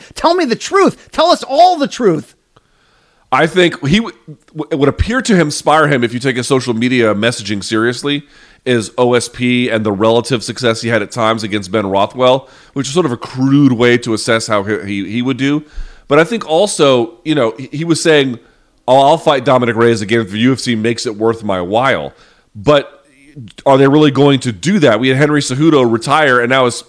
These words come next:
Speaker 2: manager's coming out saying he's not really retired, which I don't understand why you would say that as a bargaining position. But again, you're seeing people try to take different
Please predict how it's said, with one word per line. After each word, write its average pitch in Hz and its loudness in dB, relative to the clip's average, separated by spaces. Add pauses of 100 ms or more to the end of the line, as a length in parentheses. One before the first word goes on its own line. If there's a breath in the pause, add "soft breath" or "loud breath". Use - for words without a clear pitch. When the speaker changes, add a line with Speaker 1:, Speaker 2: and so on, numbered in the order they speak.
Speaker 2:
manager's 127 0
coming 120 0
out 113 2
saying 110 -2
he's 101 -8
not 107 -4
really 117 -2
retired, 104 -2
which 104 -2
I 107 2
don't 113 -2
understand 107 -4
why 104 0
you 98 -4
would 90 -6
say 107 -2
that 113 -2 (260 soft breath)
as 101 -6
a 104 -2
bargaining 113 0
position. 160 -2 (240 soft breath)
But 147 0
again, 139 0
you're 135 0
seeing 170 0
people 131 2 (160 loud breath)
try 151 0
to 143 0
take 147 0
different 135 2